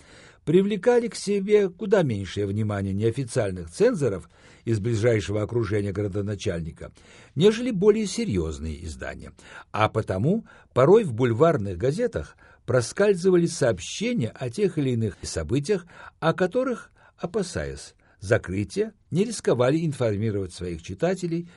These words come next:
серьёзные издания. Естественно, вся информация в газетах подобного рода подавалась соответствующим образом, с дурацкими шуточками, хохмочками и подначками в адрес не пойми кого.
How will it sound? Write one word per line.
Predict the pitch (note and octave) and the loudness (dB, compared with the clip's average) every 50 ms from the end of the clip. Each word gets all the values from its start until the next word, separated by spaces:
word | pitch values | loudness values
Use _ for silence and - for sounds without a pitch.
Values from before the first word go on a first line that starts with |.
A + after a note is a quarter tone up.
| _ - | _ -14
серьёзные | - - A#3 G3+ G2 D#2 C#2 C#2+ C#2+ - - C#2 - - | -10 -8 -6 -6 -4 -6 -6 -8 -10 -12 -14 -16 -14 -14
издания. | F2+ D#2+ D#2+ D#2+ - - - - - - - - _ _ _ _ _ _ _ _ - - - - _ _ | -16 -16 -14 -14 -16 -16 -16 -18 -20 -20 -20 -20 _ _ _ _ _ _ _ _ -20 -20 -20 -20 _ _
Естественно, | - A2+ A2 - - - A#3+ C4 - - - G2 E2+ D#2 C#2 C2 - - - | -2 -2 -2 -2 0 0 0 0 -2 -4 -6 -6 -6 -6 -8 -10 -14 -16 -16
вся | - - - F#3+ A3+ | -6 0 2 4 4
информация | A#3 F3+ - F3+ E3 C3+ A#2+ A2+ A2+ A2 - - D3+ D3 | 4 4 2 2 2 4 2 2 0 0 0 0 0 0
в | |
газетах | C#3+ F3 F3 E3+ G3 F#3+ F3+ G3 F3+ F3 | 2 2 2 4 2 2 2 0 -2 -2
подобного | - E3+ F3 F3 F3+ E3+ E3 E3+ E3+ E3 D#3+ | 0 0 2 4 2 2 2 2 2 4 4
рода | D#3 D#3 D#3 D3+ D3+ C#3+ - - - - - - | 6 6 4 4 2 0 -4 -10 -20 -18 -6 -2
подавалась | C#3+ B2+ C3 C3 C3 C#3 D3 D#3+ F3 E3 | 0 4 4 6 6 6 6 6 4 2
соответствующим | - - E3+ D3 - - A#2 A2+ G#2 F2 - B2 B2+ A#2 - - E3 F3+ F#3 | 0 2 2 2 2 2 0 -2 -2 -2 -4 -6 -6 -4 -4 -4 -4 0 6
образом, | A#3+ A#3 F#3 A#2 G2 F2+ D2+ D#2+ D#2+ D#2 - - - - - | 6 6 6 6 4 -2 -4 -6 -10 -12 -14 -18 -20 -16 -12
с | C3 | -6
дурацкими | B2 A#2+ D3+ D3+ D3 A#2+ - - G2 F#2+ F#2 | 0 2 4 4 4 4 2 -2 -6 -8 -8
шуточками, | E2+ - - D#3+ G#3 F#3 F3+ F3 E3+ - - - - D#3+ C#3 - - - _ | -6 -4 -2 -2 0 0 -2 -4 -4 -2 -2 0 0 0 -4 -6 -10 -20 _
хохмочками | _ - F#2 C#3 F#3 G#3 - E3+ G3 G3 - - - F3+ E3+ E3+ E3+ F3 - - - _ _ | _ -2 2 4 4 2 2 0 -4 -6 -4 0 0 2 2 2 0 -4 -8 -20 -20 _ _
и | D#3+ D#3+ | -2 -2
подначками | - - C#3+ B2+ G#2 F#2 G2+ B2+ C#3 D3+ D3 - - C3 B2 A#2 G2+ | -2 0 -2 -2 -2 -2 0 0 2 0 0 -2 -4 -4 -2 -2 -2
в | F#2+ | 0
адрес | A2 A#2 A2+ A2+ A2+ A2 - - _ _ - | 0 0 0 0 -4 -6 -6 -12 _ _ -6
не | - G#2+ | -4 -4
пойми | G2 - G#2+ G2+ F#2+ F#2 G2+ G#2 | -4 -2 -2 -2 -2 -2 -4 -6
кого. | - G2+ F2 E2 D#2+ B1+ A#1 | -6 -6 -6 -6 -8 -10 -12